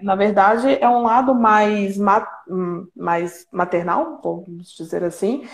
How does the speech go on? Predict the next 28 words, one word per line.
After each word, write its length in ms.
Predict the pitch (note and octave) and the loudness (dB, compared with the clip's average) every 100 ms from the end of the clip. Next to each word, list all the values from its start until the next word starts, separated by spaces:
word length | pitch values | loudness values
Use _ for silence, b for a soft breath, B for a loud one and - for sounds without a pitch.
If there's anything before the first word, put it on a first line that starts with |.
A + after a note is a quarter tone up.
| B - | B 0
que 80 | |
é 60 | G#3+ | 2
do 180 | G#3 A3 | 2 0
cuidado, 720 | - C#4 G3+ D#3+ D#3+ D#3+ E3 | 0 0 4 4 6 4 0
né? 300 | F#3 B3 - | -2 -2 -6
Então, 320 | - G#3+ A#3+ - | 0 2 2 4
é 120 | A3+ | 4
um 180 | B3+ B3+ | 4 4
novo 400 | C4 D4+ G4 E4+ | 6 6 6 6
avanço. 680 | D4+ G3+ E3 D3+ - D3 - B B B | 4 4 0 -2 -8 -10 -10 B B B
Está 420 | G3+ - A#3+ A3 | -8 0 2 4
indo 240 | A#3+ B3+ | 2 0
pra 180 | B3 B3+ | 2 4
uma 200 | B3 A#3+ | 6 6
nova 520 | A#3 A#3+ C#4+ D#4+ D#4 | 6 6 6 6 4
visão. 680 | D4 D4 C#4 F#3+ G3+ F3 D#3+ | 4 4 0 2 4 4 0
E 100 | - | 2
essa 240 | G#3+ A3+ A#3 | 4 4 0
visão 560 | A3+ G#3 A3+ B3 C#4 A3 | 0 2 4 4 -2 0
vem 180 | A3+ | 2
da 160 | A#3 A3+ | 4 6
onde? 220 | G3 F3 - - _ - | 6 4 -4 -16 _ -10
De 140 | F3 | -2
novo, 560 | G3+ F3+ F#3 A3+ B3+ - | 2 4 4 4 2 0
a 80 | A3+ | 0
mulher 440 | A#3 A#3+ G3 G3+ | 2 4 6 6
tá 100 | G3+ | 2
ali, 360 | G#3 F#3+ G3 G#3 | -2 0 -4 -6